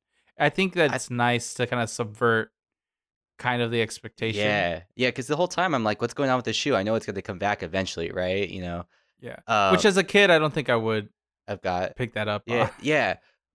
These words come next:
Speaker 2: But I do like, like, it's a full circle situation, though, that it wasn't, like,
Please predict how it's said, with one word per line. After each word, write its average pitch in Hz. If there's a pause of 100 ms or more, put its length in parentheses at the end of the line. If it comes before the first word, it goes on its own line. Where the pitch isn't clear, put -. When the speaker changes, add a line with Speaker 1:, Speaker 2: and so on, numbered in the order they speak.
Speaker 2:
But 143
I 139
do 160
like, 175
like, 151
it's 139
a 123
full 139
circle 107
situation, 98
though, 85
that 90
it 98
wasn't, 101
like, 92